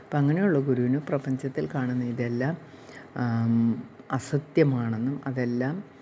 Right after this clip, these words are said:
ആത്മാവിൽ പ്രതീതമായതാണെന്നും,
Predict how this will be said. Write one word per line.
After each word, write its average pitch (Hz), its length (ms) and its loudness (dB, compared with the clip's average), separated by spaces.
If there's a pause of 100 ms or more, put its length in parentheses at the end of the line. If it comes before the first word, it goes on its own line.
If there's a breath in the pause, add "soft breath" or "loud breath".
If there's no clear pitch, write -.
(280 loud breath)
ആത്മാവിൽ 143 720 2 (120)
പ്രതീതമായതാണെന്നും, 123 1400 -2